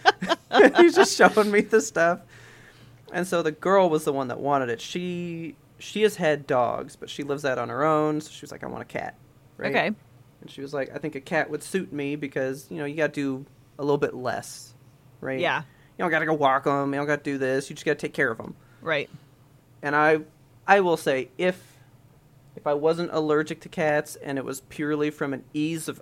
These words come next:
Speaker 1: owning standpoint, I would own cats exclusively.
Speaker 2: Yeah, cats are a lot easier to maintain.
Speaker 1: They're so fucking easy, man. Jinx,
Speaker 2: Just
Speaker 1: I love you, but you're, you're a mess
Speaker 2: <laughs>
Speaker 1: sometimes. I love you, though. You're beautiful.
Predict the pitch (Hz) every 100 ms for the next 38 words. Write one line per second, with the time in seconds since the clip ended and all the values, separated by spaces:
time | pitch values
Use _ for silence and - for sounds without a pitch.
0 | - 143 170 175 175 - 180 185 180 180
1 | - 139 131 131 117 123 120 107 - -
2 | - 123 - - 76 - - - - 165
3 | 170 190 190 180 160 156 160 156 156 156
4 | 160 156 165 165 160 - - 170 - -
5 | 165 156 151 147 139 170 151 127 135 135
6 | 131 151 - _ _ _ - - 165 151
7 | 131 151 165 160 127 127 127 - 151 151
8 | - - - 262 139 151 139 147 151 453
9 | 127 120 - - - _ _ _ _ _
10 | _ - - 143 160 131 123 - - -
11 | - 165 160 - -